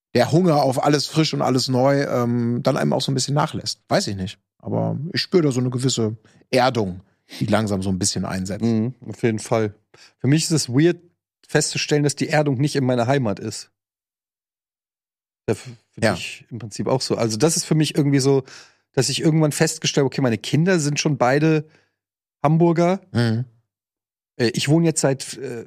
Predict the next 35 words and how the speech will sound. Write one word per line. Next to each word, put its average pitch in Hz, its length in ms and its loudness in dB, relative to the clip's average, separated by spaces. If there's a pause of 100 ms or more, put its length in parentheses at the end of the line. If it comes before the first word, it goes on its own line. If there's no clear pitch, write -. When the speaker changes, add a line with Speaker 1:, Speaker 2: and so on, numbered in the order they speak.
Speaker 2:
fünfzehn 151 960 0
oder 107 160 -2
weiß 123 160 2
ich 127 60 0
nicht, 117 140 -2
siebzehn 147 440 0
Jahren 139 320 2
schon 147 180 -4
in 139 160 -2
Hamburg 170 460 2
und 127 260 0 (720)
die 127 80 0
meisten 160 360 2
meiner 131 180 2
Freunde 135 420 2
sind 190 160 2
mittlerweile 190 460 2
in 185 120 4
Hamburg. 196 600 2 (1120)
Wenn 135 80 4
ich - 80 0
so 151 80 0
überlege, 135 480 2
wer 123 80 0
ist - 140 0
eigentlich 311 260 2
noch - 240 -4 (180)
in 143 100 -2
Frankfurt 120 380 -2
jetzt 117 160 0
mal 110 80 0
außer 143 280 2
so 117 120 0
engste - 360 0
Familie? 180 600 2